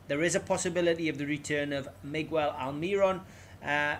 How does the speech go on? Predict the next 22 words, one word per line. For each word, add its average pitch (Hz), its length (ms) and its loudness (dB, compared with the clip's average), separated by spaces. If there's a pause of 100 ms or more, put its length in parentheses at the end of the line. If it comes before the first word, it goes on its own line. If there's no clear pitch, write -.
(120)
now 147 200 0
the 139 80 -4
Paraguay's 139 640 2
World 131 320 -2
Cup - 240 -12
qualifiers 151 800 4 (200)
have 151 180 -4
been 151 220 -2
postponed, 139 640 -4
which 123 140 -8
is 131 120 -6 (140)
good 156 220 0
news. 135 360 -2 (360)
There's 131 120 -4
also 180 360 4
been 147 260 -2
plenty 156 320 -2
of 120 80 -4
photos 143 440 -2
doing 143 260 -4
the 139 100 -2
rounds, 151 500 2